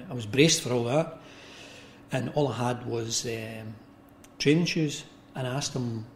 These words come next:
if it'd be okay if I could, uh, get a pair of football boots. And he said, "Bits? You want a new pair of bits?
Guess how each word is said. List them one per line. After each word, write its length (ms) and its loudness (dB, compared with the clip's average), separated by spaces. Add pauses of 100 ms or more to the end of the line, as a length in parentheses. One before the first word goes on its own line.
(120)
if 120 -4
it'd 120 -4
be 80 -2
okay 360 0
if 180 -2
I 40 -2
could, 280 -6 (640)
uh, 300 -4
get 180 -6
a 40 -8
pair 240 -6
of 200 -8 (260)
football 380 0
boots. 320 -2 (1600)
And 80 -2
he 60 0
said, 380 -2 (1040)
"Bits? 480 -4 (720)
You 120 6
want 140 8
a 60 6
new 180 12
pair 240 0
of 100 2
bits? 420 -6